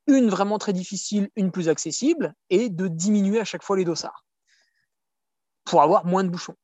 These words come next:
Et ben, malgré tout, tu vois, il a reçu, euh, le fait de diminuer les dossards, il a reçu quelques, euh, mails de coureurs pas contents parce qu'ils pouvaient pas s'inscrire, et cetera, et cetera.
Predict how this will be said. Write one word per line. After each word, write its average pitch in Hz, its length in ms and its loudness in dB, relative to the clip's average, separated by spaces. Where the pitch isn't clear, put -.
Et - 80 -20
ben, 165 220 0
malgré 175 340 0
tout, 233 340 0
tu - 140 -8
vois, 175 160 2
il 165 80 0
a 143 40 -6
reçu, 208 440 -8
euh, 196 180 -8
le 170 80 -8
fait 202 200 0
de 165 80 -6
diminuer 190 420 2
les 180 80 6
dossards, 196 400 2
il 156 80 -6
a 156 60 -6
reçu - 260 -10
quelques, 160 300 -4
euh, 190 440 0
mails 175 300 2
de 156 80 -4
coureurs 180 400 0
pas 185 140 6
contents 165 420 0
parce - 180 -4
qu'ils 147 120 -16
pouvaient 160 180 0
pas 165 140 0
s'inscrire, 165 440 -4
et 180 120 -6
cetera, - 300 -2
et - 40 -6
cetera. - 320 -6